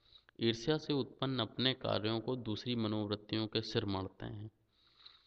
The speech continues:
यदि हमें ईर्ष्या के कारण किसी की प्रशंसा अच्छी नहीं लग रही,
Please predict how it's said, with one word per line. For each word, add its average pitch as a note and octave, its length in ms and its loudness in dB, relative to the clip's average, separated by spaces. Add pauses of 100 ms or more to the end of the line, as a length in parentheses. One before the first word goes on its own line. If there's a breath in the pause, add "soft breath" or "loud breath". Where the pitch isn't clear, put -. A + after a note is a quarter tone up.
(280 loud breath)
यदि A2 320 6
हमें G#2+ 300 4
ईर्ष्या G2+ 340 2
के G2+ 160 -2
कारण G2+ 420 2
किसी G2+ 340 -2
की G2+ 120 -6
प्रशंसा G2+ 580 -2
अच्छी G2 340 -6
नहीं G2+ 360 -2
लग G2+ 220 0
रही, G2 440 0